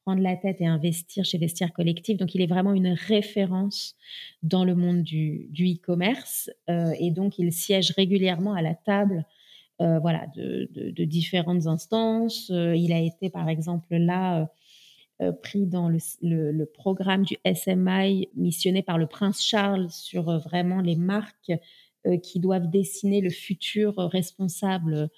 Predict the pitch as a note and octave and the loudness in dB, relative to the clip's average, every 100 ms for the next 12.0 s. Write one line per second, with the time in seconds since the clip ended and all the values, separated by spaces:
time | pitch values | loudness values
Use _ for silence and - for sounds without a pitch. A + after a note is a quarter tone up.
0 | - - _ - E3 E3 D#3 E3+ F#3+ A3+ | -16 -20 _ -6 -2 0 0 2 2 2
1 | C4+ C#4 - E3 - E3+ - F#3+ G3 F3 | 0 -4 -8 -6 -4 -6 0 2 4 2
2 | D3+ D#3 E3 F3 - E3 - D#3+ D3+ D#3 | 0 -2 -2 -4 -8 -14 -6 -4 -4 -4
3 | - F#3+ G#3 A3+ G#3+ F3+ F#3 F#3+ A#3 A#3 | 0 4 4 4 0 -2 -2 -2 0 -2
4 | F#3+ F3+ F3 - E3+ E3 - - - - | -2 -2 -2 0 0 -2 -6 -18 -20 -6
5 | F#3 F#3 F#3+ F#3 F#3+ G#3+ G3 F3 - - | 0 2 2 2 2 2 2 0 -6 -6
6 | A3+ G#3+ E3+ - A3+ F#3+ E3 E3+ - G#3+ | 0 2 2 0 0 2 0 -2 0 0
7 | F#3 E3+ E3 E3 _ _ _ - E3 - | 2 2 0 -2 _ _ _ -10 -10 -4
8 | - A3+ A3+ A3 G#3+ G#3 F3 G#3+ A3+ - | 2 2 4 4 6 4 2 2 0 -4
9 | _ _ E3+ E3+ E3 - - E3 - G#3+ | _ _ -2 0 0 -4 -8 -10 -4 -2
10 | A3+ A3+ A3+ - G3 F3+ E3 D#3+ - F#3+ | 0 -2 -8 -4 -2 0 0 -2 -6 -4
11 | E3+ F#3 F3 F3+ G3 G#3+ A3 F#3 D#3+ | 0 2 2 2 2 2 0 0 0